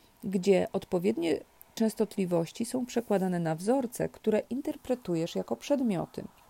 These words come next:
To, co wydaje się być rzeczywistością zewnętrzną, tak naprawdę w całości jest w twojej głowie. Cóż, brzmi to jak sen.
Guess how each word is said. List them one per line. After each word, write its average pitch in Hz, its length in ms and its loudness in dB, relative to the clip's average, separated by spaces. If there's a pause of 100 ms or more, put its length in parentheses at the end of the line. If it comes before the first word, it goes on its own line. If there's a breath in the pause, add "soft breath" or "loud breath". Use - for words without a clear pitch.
(340)
To, 359 120 2
co 330 160 0
wydaje 190 380 4
się 185 160 -2
być 180 440 -2
rzeczywistością 180 800 -4
zewnętrzną, 175 760 0 (560 loud breath)
tak 226 140 4
naprawdę 196 540 2
w - 60 -14
całości 170 460 0
jest 170 200 -4
w - 100 -20
twojej 156 320 0
głowie. 160 520 0 (380)
Cóż, - 380 -2
brzmi 185 340 0
to - 120 -8
jak 185 240 -4
sen. 156 420 -4